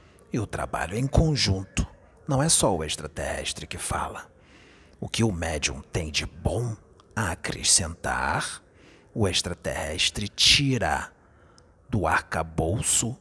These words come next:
mental do médium.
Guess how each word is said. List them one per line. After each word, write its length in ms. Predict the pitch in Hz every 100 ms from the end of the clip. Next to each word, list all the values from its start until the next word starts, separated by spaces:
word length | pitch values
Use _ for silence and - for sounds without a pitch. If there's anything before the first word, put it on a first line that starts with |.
| -
mental 800 | 120 110 95 - - 69 78 76 - - -
do 220 | 104 82
médium. 880 | 78 76 95 117 92 92 95 78